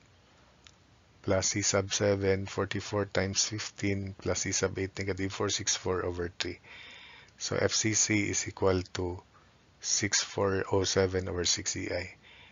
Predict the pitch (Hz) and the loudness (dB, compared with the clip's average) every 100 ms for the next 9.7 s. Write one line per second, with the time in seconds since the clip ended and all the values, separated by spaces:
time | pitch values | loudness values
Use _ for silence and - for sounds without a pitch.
0 | - - 90 98 92 98 - 98 98 98 | -20 -6 -2 -2 6 6 6 4 4 2
1 | - 92 - 98 - 92 95 123 - 107 | 0 0 2 2 4 2 2 0 2 4
2 | 101 101 - 95 90 92 - - - - | 4 2 2 6 6 6 2 -2 -8 -20
3 | - - - _ _ - 101 95 - - | -20 -20 -20 _ _ 2 6 6 4 -10
4 | - - 101 107 104 98 98 98 - - | -18 -10 2 4 4 2 0 -2 -12 -18
5 | - _ - - - - 98 101 104 98 | -20 _ -20 -20 -12 4 8 8 6 0
6 | 98 101 - _ _ _ _ _ - - | -4 -6 -16 _ _ _ _ _ -20 -20
7 | _ _ - 95 - 107 98 101 95 95 | _ _ -2 -2 0 -2 2 2 2 2
8 | 92 92 92 95 95 - 98 95 95 98 | 2 2 0 0 -2 0 0 0 -2 -4
9 | 95 98 98 98 95 95 | -2 -2 2 2 2 -2